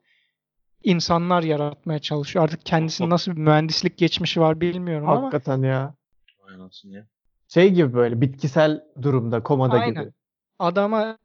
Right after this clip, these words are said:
Speaker 1: yani kafada delik açıyor ve hani asit döküyor içine <laughs> ve yani çok trajikomik ama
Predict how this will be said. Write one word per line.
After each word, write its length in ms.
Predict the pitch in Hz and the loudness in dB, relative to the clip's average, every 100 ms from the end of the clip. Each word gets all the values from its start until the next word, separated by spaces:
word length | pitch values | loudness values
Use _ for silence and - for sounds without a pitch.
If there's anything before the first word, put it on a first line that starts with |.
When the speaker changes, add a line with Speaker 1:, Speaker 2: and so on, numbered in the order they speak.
| - | -12
Speaker 1:
yani 300 | 208 208 175 | -4 -2 -2
kafada 500 | 165 214 196 208 202 | 0 0 2 0 0
delik 280 | 190 214 226 | 0 -2 -2
açıyor 360 | 175 - 214 240 | -6 -4 -4 0
ve 240 | 226 214 _ | 0 -2 _
hani 200 | 175 175 | -6 -4
asit 380 | - - 202 - | -4 -6 -4 0
döküyor 340 | 165 - 165 | 0 2 -2
içine 320 | 160 - 220 - - | -2 -4 -4 -6 -12
<laughs> 200 | _ _ | _ _
ve 180 | 175 165 - | 0 0 -2
yani 300 | 170 156 185 | -6 -6 -10
çok 260 | - 180 - | -4 -6 -2
trajikomik 760 | 170 175 170 190 - 185 202 202 | 0 2 2 -2 2 2 2 -2
ama 300 | 190 233 | -2 -2